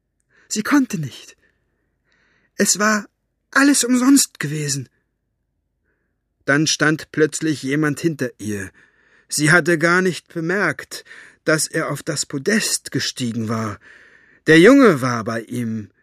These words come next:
er hatte eine Flinte dabei und zielte damit drohend auf die Bänke. Doch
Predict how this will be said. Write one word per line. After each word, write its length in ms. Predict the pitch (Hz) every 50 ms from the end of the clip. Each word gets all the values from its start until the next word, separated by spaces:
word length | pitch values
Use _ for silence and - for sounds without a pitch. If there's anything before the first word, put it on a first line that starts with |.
| _ _ _ _ _ _ _ _ _ _ _ _ _ _ _ _ _ _ _ _ -
er 180 | 170 160 156
hatte 180 | 175 175 180 175
eine 160 | 180 180 170
Flinte 440 | - - 214 247 269 247 - 180 139
dabei 500 | 143 135 127 139 139 139 139 135 131 - - - - - _ _ _
und 240 | - 147 151 143 -
zielte 440 | - - 226 247 254 254 - 185 143
damit 400 | 147 165 170 170 165 - - - -
drohend 520 | 156 165 202 220 226 214 202 185 - -
auf 100 | 160 -
die 100 | - 170
Bänke. 540 | 143 - 214 240 240 214 - 139 120 110 107 - _ _ _ _ _ _ _ _ _ _ _ _ _ _ _ _ _ _ _ _ _ _
Doch 260 | - 147 147 131 -